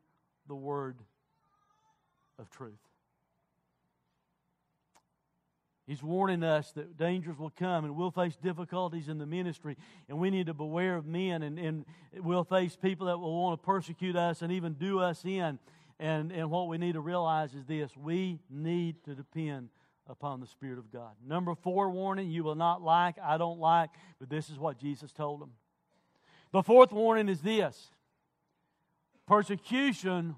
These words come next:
may lead to death.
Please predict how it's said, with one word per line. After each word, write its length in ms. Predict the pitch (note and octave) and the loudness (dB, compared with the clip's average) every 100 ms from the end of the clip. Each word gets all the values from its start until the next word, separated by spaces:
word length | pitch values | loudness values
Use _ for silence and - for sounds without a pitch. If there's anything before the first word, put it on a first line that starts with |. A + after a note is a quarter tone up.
| - | -12
may 640 | C3+ E3 G#3 A3 A3+ A3 E3+ _ _ - | -4 4 6 6 4 -2 -8 _ _ -10
lead 540 | D#3+ F#3 F3 B2+ A2+ A2 _ _ _ _ _ _ _ _ _ _ _ _ _ _ | -4 0 0 -2 -10 -18 _ _ _ _ _ _ _ _ _ _ _ _ _ _
to 80 | C3+ | -16
death. 400 | A2+ D3 B2+ C#3 | -10 -8 -8 -12